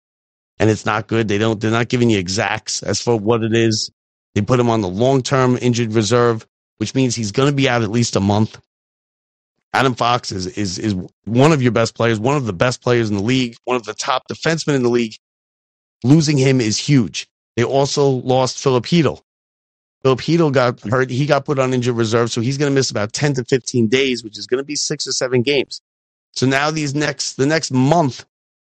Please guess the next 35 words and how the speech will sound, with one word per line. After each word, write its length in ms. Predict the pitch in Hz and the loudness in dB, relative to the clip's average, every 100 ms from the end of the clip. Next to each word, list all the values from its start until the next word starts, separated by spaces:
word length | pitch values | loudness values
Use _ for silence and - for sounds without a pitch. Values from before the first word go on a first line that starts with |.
| _ | _
is 140 | 127 127 | -2 0
gonna 160 | 135 | 0
be 280 | 120 117 107 - | 0 -2 -4 -4
important 600 | 113 98 - 160 135 127 | -4 -4 -2 0 0 -2
for 80 | 127 | 0
the 60 | |
Rangers. 380 | 123 127 104 82 | 2 2 0 -2
Okay, 160 | 95 127 | -2 0
you 120 | 117 | 2
gotta 160 | 120 120 | 0 0
kinda 240 | 139 127 | 0 -2
hold 280 | - 127 127 | -2 -2 -2
steady. 260 | - 139 - | -2 -2 -2
I 140 | 131 | -2
don't 200 | 160 180 | 0 0
know 200 | 165 160 | 0 0
if 120 | 143 | -2
they're 120 | - 127 | -6 -6
gonna 140 | 131 | -6
even 260 | 127 117 110 | -4 -2 0
get 200 | 123 - | -2 -2
Fox 240 | 98 - | -8 -8
back 240 | - 82 - _ _ _ _ _ _ | -8 -10 -12 _ _ _ _ _ _
in 80 | 110 | 0
a 40 | 113 | 2
month. 260 | 98 71 | 0 -2
They 100 | 95 | -2
will 220 | 113 135 | 0 2
get 180 | 156 160 | 2 2
Chytil 260 | 135 123 113 | 2 2 2
back. 220 | 98 95 | 0 -2
He's 160 | 139 139 | -2 2
gonna 160 | 143 | 2
play 380 | 110 120 113 92 | 0 -2 -2 -2
again. 400 | 92 95 85 87 | -4 -4 -6 -10